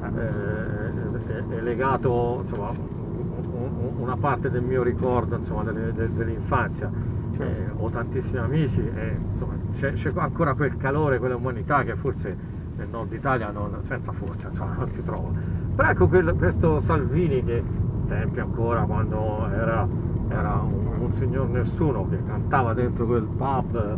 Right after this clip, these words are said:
Speaker 2: Eh.
Speaker 1: contro i napoletani, qualcuno a Napoli, insomma, non se n'è mai scordato, insomma, di questa
Speaker 2: Eh,
Speaker 1: cosa.
Speaker 2: di-,
Speaker 1: Eh,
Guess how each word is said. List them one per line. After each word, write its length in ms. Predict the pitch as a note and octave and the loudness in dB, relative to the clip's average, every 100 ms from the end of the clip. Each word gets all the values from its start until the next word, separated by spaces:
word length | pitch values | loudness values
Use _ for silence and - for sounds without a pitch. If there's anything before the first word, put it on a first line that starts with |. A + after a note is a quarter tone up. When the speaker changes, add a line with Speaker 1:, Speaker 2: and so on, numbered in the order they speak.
| - | 0
Speaker 2:
Eh. 320 | - - - | 2 0 0
Speaker 1:
contro 360 | C#3 C#3 - B2+ | 2 2 2 2
i 20 | |
napoletani, 600 | B2+ C3+ E3 E3 B2+ A#2 | 2 2 2 2 2 0
qualcuno 440 | G2 A#2 - C3 A2+ | 0 0 2 0 0
a 20 | |
Napoli, 320 | A2+ G#2+ G#2+ | -2 -2 -2
insomma, 260 | G#2 - G2 | -2 -2 -2
non 160 | - | -2
se 100 | - - | -4 -4
n'è 60 | |
mai 200 | - - | -2 -2
scordato, 600 | - G2 F#2+ - - - - | -2 -2 -4 -4 -4 -6 -6
insomma, 180 | - - | -6 -4
di 80 | G2 | -4
questa 260 | G2 - | -4 -4
Speaker 2:
Eh, 40 | G2 | -4
Speaker 1:
cosa. 280 | G2 - - - - - - | -4 -4 -6 -6 -8 -6 -6
Speaker 2:
di-, 100 | D3 | -6
Speaker 1:
Eh, 720 | B2+ A2 A2 A2+ A2 G#2 - | -4 -4 -4 -4 -4 -4 -6